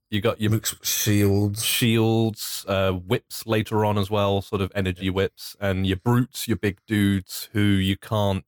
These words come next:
Speaker 1: use sort of regular melee on.
Speaker 2: No.
Speaker 1: And
Speaker 2: They're, that's
Speaker 1: they
Speaker 2: the thing. Each of these enemy types, uh, have their own ways to get around. So, like,
Speaker 1: Multiple
Speaker 2: even the
Speaker 1: ways, usually.
Speaker 2: Yeah. Like, even the guys with, um, like,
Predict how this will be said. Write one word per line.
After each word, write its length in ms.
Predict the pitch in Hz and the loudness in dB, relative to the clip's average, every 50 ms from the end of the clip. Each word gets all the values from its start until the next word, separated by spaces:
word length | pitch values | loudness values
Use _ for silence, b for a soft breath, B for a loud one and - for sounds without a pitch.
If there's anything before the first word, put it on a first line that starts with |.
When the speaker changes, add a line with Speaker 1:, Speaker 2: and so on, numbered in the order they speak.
| _ - | _ -6
Speaker 1:
use 520 | 101 98 98 98 98 95 92 90 - - - | -2 -2 0 0 0 -2 -4 -6 -10 -16 -20
sort 180 | _ - 110 95 | _ -16 -12 -10
of 160 | 90 87 90 | -10 -6 -2
regular 400 | 101 95 90 90 95 95 95 92 | -2 -2 -2 0 0 0 0 0
melee 420 | 95 104 101 101 101 95 92 95 92 | 0 0 0 0 0 0 2 2 2
on. 340 | 92 92 90 90 90 95 - _ _ _ _ _ _ _ _ _ _ _ _ - | 2 0 0 -2 -4 -8 -10 _ _ _ _ _ _ _ _ _ _ _ _ -8
Speaker 2:
No. 160 | 98 95 92 | -6 -4 -2
Speaker 1:
And 380 | 107 101 98 98 95 95 101 | 0 0 0 0 0 2 2
Speaker 2:
They're, 220 | 113 113 123 131 - _ _ _ _ _ | 4 4 4 2 -2 _ _ _ _ _
that's 140 | - 127 117 | 0 2 2
Speaker 1:
they 40 | 117 | 4
Speaker 2:
the 40 | 113 | 4
thing. 160 | 156 139 107 - - | 2 2 0 0 0
Each 280 | 143 139 - - - 135 | -2 -2 0 -4 -4 0
of 40 | |
these 160 | 127 123 117 120 | 2 4 4 6
enemy 320 | 110 120 120 120 117 110 | 6 6 6 6 6 6
types, 440 | - 113 98 85 - - - - - _ _ _ _ _ _ _ _ _ _ _ - | 4 2 0 0 -2 -6 -10 -10 -10 _ _ _ _ _ _ _ _ _ _ _ -2
uh, 180 | 104 101 98 | 2 2 2
have 220 | 104 110 107 101 - | 2 2 0 0 0
their 260 | 110 107 107 107 104 | 2 2 4 4 4
own 300 | 104 101 104 104 107 104 | 4 2 2 0 0 0
ways 320 | 101 98 98 101 101 98 | 0 0 0 0 0 -2
to 80 | - - | -2 -2
get 160 | - 92 - - | -4 -4 -4 -2
around. 440 | 82 101 113 113 98 90 76 85 92 | -2 0 2 2 2 0 -2 -6 -8
So, 200 | - 98 101 101 | -4 -2 -2 -2
like, 80 | 98 - b b b | -2 -4 b b b
Speaker 1:
Multiple 320 | 131 120 117 127 113 - 143 | 2 2 4 4 4 4 4
Speaker 2:
even 120 | 135 139 127 | 4 6 6
the 60 | 131 | 4
Speaker 1:
ways, 260 | - 95 87 90 85 | 4 2 2 0 0
usually. 400 | 98 107 110 104 90 85 76 67 - | 0 0 0 0 -2 -2 -2 0 0
Speaker 2:
Yeah. 360 | 110 117 123 123 120 117 113 - _ _ _ _ _ | 2 4 4 6 6 4 4 2 _ _ _ _ _
Like, 200 | 120 120 113 139 | 0 2 4 4
even 180 | 143 151 151 | 4 4 4
the 80 | 139 123 | 2 4
guys 320 | 127 127 120 117 110 110 | 4 4 6 6 4 4
with, 240 | 110 110 107 101 107 | 4 2 2 4 4
um, 560 | 107 104 104 101 101 101 98 98 98 95 95 - _ _ _ _ _ _ _ _ _ _ _ _ _ _ _ _ _ | 4 4 4 2 0 -2 -4 -6 -8 -10 -12 -16 _ _ _ _ _ _ _ _ _ _ _ _ _ _ _ _ _
like, 280 | 92 92 92 85 - | -4 -2 -2 -4 -6